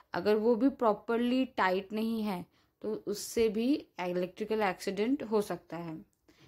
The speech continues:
इंसुलेशन का डैमेज होना, अगर आपके इंसुलेशन की वायर जल गई है या बहुत पतली है और आप उसमें से बहुत ज़्यादा करंट फ्लो कर रहे हो,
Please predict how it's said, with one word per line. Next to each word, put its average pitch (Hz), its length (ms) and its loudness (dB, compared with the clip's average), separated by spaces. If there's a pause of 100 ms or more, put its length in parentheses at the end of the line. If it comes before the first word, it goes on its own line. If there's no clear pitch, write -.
(200)
इंसुलेशन 240 640 2
का 247 120 0
डैमेज 208 460 2
होना, 220 360 0 (500)
अगर 202 220 0
आपके 214 260 2
इंसुलेशन 220 760 0
की 233 140 -2
वायर 196 580 2 (400)
जल 196 300 6
गई 214 300 4
है 185 360 0
या 196 160 0
बहुत 196 360 -4 (120)
पतली 208 480 2
है 202 120 2
और 190 160 2
आप 180 200 0
उसमें 196 220 -6
से 202 120 -6
बहुत 180 300 -2
ज़्यादा 175 420 2
करंट 196 380 2
फ्लो 196 240 -2
कर 190 220 2
रहे 175 160 4
हो, 175 220 2